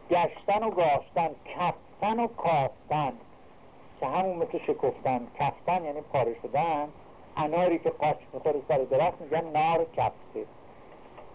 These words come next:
و کافتن به معنی شکاف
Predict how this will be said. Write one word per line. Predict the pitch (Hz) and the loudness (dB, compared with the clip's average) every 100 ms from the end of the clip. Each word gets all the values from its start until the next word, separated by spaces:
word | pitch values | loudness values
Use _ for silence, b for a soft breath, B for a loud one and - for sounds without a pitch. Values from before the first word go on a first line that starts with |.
| - - - - - - | -20 -20 -20 -20 -20 -4
و | 147 | -4
کافتن | - 165 160 143 - 202 233 | 0 2 2 0 0 0 0
به | 196 | 0
معنی | 151 151 190 214 - - - - | -2 0 0 0 -4 -18 -12 -8
شکاف | - 139 | -2 0